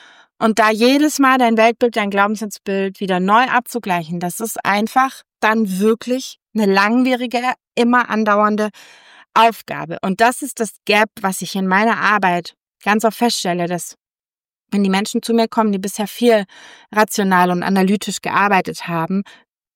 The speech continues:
übrigens, ich war auch so ein <laughs> Mensch, ja, bis vor vier, fünf Jahren. Und ich hab auch gerne immer noch die Tendenz, besonders auch mit meinem Autismus,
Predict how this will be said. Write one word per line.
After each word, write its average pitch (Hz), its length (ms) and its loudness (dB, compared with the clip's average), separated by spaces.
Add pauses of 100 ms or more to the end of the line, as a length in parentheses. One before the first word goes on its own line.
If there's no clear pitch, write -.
(440)
übrigens, 190 680 0 (720)
ich - 220 -2
war 247 280 6
auch - 80 -4
so - 180 -6
ein 170 240 -2
<laughs> - 60 -6
Mensch, 170 400 -6
ja, 214 300 0 (180)
bis - 260 -4
vor 208 280 0
vier, 208 260 -2
fünf 180 340 -10
Jahren. 180 380 -2 (360)
Und 220 260 -2
ich - 280 -4 (100)
hab 226 240 0
auch 254 380 2
gerne 220 640 2
immer 226 240 2
noch 170 160 -4
die 185 140 -8
Tendenz, 165 440 -8
besonders 196 640 0
auch 175 280 0
mit 165 180 -4
meinem 160 180 -4
Autismus, - 480 -10